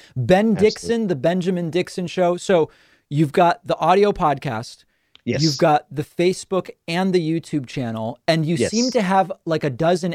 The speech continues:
Speaker 1: ancillary shows that I ca-, I regularly am
Speaker 2: <laughs>
Speaker 1: catching streams of. So, like, what, what's the, the hub where people can,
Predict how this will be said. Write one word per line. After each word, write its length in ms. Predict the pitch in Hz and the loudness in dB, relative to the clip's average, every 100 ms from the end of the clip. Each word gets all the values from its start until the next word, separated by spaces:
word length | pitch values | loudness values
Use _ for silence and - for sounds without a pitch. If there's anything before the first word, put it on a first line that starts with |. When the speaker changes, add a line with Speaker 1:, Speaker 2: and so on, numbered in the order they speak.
| - | -6
Speaker 1:
ancillary 680 | 147 170 - 165 143 143 131 | -4 -4 -2 0 2 2 0
shows 560 | - 147 151 95 90 | 0 2 2 -2 -6
that 140 | 127 123 | -2 0
I 120 | 127 | -2
ca-, 200 | 151 131 | -4 -2
I 120 | 135 | 0
regularly 680 | 127 143 147 156 156 151 147 | 2 2 4 4 4 2 0
am 140 | 135 | -2
Speaker 2:
<laughs> 100 | 120 | -4
Speaker 1:
catching 400 | 156 - 147 131 | -4 -4 -6 -8
streams 520 | 143 - 151 175 151 | -12 -6 -2 -2 -2
of. 160 | 117 98 | -4 -4
So, 120 | 175 | 0
like, 180 | 170 156 | 0 2
what, 220 | 151 - | 0 -2
what's 300 | 143 175 180 | -2 -4 -2
the, 180 | 208 170 135 | -2 -2 -4
the 240 | 151 131 | -6 -6
hub 360 | - 170 160 131 | -4 0 0 0
where 180 | 120 | -6
people 300 | 110 135 131 | -4 -6 -6
can, 200 | 113 113 | -6 -8